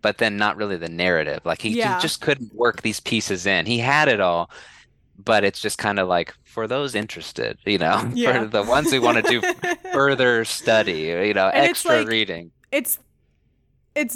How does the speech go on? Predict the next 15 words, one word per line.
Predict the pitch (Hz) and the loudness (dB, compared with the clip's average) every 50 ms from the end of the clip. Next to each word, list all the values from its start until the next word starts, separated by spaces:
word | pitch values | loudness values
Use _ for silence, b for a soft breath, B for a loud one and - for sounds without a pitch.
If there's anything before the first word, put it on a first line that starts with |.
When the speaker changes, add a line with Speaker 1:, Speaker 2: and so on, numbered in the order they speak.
| 240 | -6
Speaker 2:
these | 226 302 302 320 370 349 269 226 | -2 -2 0 0 0 -2 -2 -6
details | - 233 226 233 - - 254 233 226 226 220 - | -6 -6 -6 -4 -4 -4 -2 -2 -2 -2 -2 -2
that | 226 - - | -4 -4 -2
literally | 214 214 226 233 240 240 233 | -2 -2 0 0 0 0 -2
no | 220 202 190 196 202 202 202 | -2 -4 -4 -4 -2 -2 -2
other | 208 202 196 196 190 170 | -2 0 0 -2 -2 -2
author | 180 185 185 190 - - 190 185 | -2 -2 -2 -2 -4 -4 -4 -4
would | 180 185 185 170 | -4 -4 -6 -4
bother | - 180 175 170 170 196 196 | -4 -4 -4 -4 -6 -8 -8
themselves | 196 226 226 240 226 - - 240 233 240 240 - - 151 139 - | -6 -6 -6 -6 -6 -4 -2 -2 -2 -2 -4 -4 -6 -6 -4 -4
to | 254 | -6
Speaker 1:
<laughs> | 214 160 | -4 -2
Speaker 2:
come | 180 208 190 - | -4 -2 -2 -4
up | - - - - | -6 -6 -4 -8
Speaker 1:
Right. | - | -8